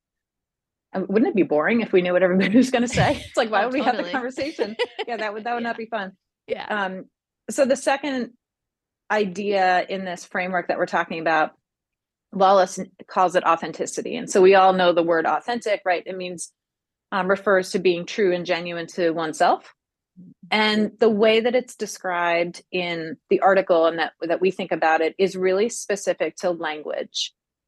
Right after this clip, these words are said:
Speaker 1: And Wallace describes this continuum of language from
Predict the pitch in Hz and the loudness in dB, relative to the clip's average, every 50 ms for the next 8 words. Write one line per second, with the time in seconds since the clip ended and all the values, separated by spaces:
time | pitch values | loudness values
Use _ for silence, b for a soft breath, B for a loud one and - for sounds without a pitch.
0 | _ _ _ - 196 196 185 185 185 185 185 - 190 185 185 180 190 202 214 208 | _ _ _ 0 2 2 4 2 2 0 0 2 4 6 6 6 6 6 4 2
1 | - - 220 202 - - 190 175 170 165 165 170 - - - 180 170 - - 202 | -2 -8 -8 -8 -4 -2 0 2 2 2 0 -2 -6 -8 -8 -8 -8 -8 -8 -10
2 | 185 - - - 262 254 233 220 208 196 180 175 170 165 156 175 170 165 160 - | -8 -8 -4 0 2 2 4 4 2 2 0 0 -2 -2 -2 -2 -2 -2 -4 -6
3 | - - - - - - - - _ - 196 185 180 175 175 160 | -6 -6 -6 -6 -8 -12 -14 -10 _ -2 0 0 0 -2 -4 -8